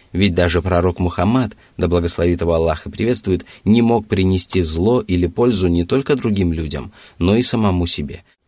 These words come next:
Поэтому становится ясно, что тем более это не под силу никому иному. А те, которые приписывают кому-либо из людей или других творений эту способность,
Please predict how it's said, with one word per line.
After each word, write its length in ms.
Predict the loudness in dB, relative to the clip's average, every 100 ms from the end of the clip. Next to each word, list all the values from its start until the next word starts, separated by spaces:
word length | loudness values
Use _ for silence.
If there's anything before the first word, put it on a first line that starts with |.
| _ _ 0
Поэтому 440 | 2 4 2 0
становится 600 | 0 0 2 2 2 0
ясно, 540 | 2 2 0 -4 -8 -10 -16
что 260 | -10 -2 0
тем 300 | 2 4 4
более 380 | 6 6 4 4
это 360 | 2 0 0
не 160 | 2 2
под 220 | 2 0
силу 320 | 0 2 2
никому 600 | 2 2 0 0 0 2
иному. 400 | 0 -2 -8 -12 -18 _ _ _ _ -20 -20 -4 0
А 100 | 2
те, 220 | 2 2
которые 400 | 2 2 4 4
приписывают 640 | 2 -2 -2 0 2 0
кому-либо 600 | 0 2 4 4 4 2
из 120 | 0
людей 460 | 0 0 2 2 2
или 160 | 0 0
других 480 | 0 0 0 -2
творений 580 | -2 0 2 2 0 -2
эту 240 | -2 -4 -6
способность, 760 | -6 -6 0 2 2 -2 -8